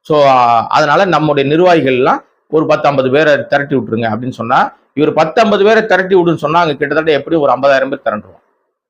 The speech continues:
விஜய் அந்த இடத்துக்கு வராரு அப்படின்னு சொன்னா, நிச்சயமாக ஒரு பெருங்கூட்டம் அங்க வந்துரும். அதெல்லாம் வராதுன்னுலாம் சொல்லவே முடியாது, நிச்சயமா வரும்.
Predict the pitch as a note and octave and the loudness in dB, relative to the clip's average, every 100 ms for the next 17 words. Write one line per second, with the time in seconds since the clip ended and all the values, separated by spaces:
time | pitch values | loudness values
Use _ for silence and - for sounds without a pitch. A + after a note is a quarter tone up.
0 | _ _ _ _ A2+ D3+ F#3+ F3 D#3 F3 | _ _ _ _ -4 0 2 2 0 0
1 | C#3 C#3 D3 C#3 A2+ A2 A2 A2 C3 D#3 | 2 2 4 2 -2 -6 -6 0 2 0
2 | D#3+ C3+ C3+ A3 G3 D#3+ C3 E3+ D3+ B2+ | -2 -8 -4 0 2 0 2 2 0 -2
3 | D3+ G3+ A#3+ E3+ F3+ F#3 C3 C3+ D#3+ G#2+ | -2 0 2 0 0 -2 0 0 0 -2
4 | G2 - _ _ A#2 B2+ D3+ C3+ C#3+ D3 | -6 -14 _ _ -4 0 2 2 2 2
5 | B2+ C3+ B2 A#2 B2 A#2 A#2+ D#4 D#4+ _ | 0 -2 -2 0 0 0 0 -2 -4 _
6 | _ - F3+ F3+ A3+ G#3+ D3+ G2 | _ -4 -4 0 2 2 2 -2